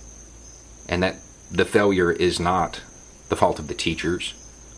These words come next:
or the administrators. It's our fault for not forcing the politicians to fund them.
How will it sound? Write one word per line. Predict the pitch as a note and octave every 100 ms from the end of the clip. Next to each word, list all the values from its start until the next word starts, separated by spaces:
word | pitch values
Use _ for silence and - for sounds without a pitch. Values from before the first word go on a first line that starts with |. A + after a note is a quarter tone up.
| -
or | F2
the | F2
administrators. | F2+ D2 B1+ - A#1+ - - - - - - - - - - - - - -
It's | - A#2
our | G#2+ A2+
fault | - - A2+ - - - - - - -
for | - F#2+
not | F2+ -
forcing | - B2 A2+ - F2 F#2+ - - - - - -
the |
politicians | - G2 E2 - D#2+ - F#2 - - - - - - - - - - -
to | F#2
fund | - D#2 D2
them. | F2+